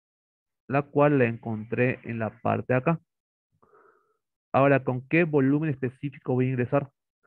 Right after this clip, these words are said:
Voy a ingresar con un volumen específico de cero coma noventa y cuatro cincuenta y seis.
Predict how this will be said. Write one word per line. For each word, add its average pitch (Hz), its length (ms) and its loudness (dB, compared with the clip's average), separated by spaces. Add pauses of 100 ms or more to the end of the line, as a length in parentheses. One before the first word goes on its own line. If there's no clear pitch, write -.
(480)
Voy 131 260 0
a 143 40 -2
ingresar 147 340 0
con 131 200 -4
un 147 140 -6
volumen 135 400 0
específico 135 640 -4
de 120 100 0 (120)
cero 143 320 2
coma 139 280 -2
noventa 117 540 -4
y 107 140 -6 (100)
cuatro 127 440 0
cincuenta 120 580 -6
y 123 80 2 (100)
seis. 151 200 2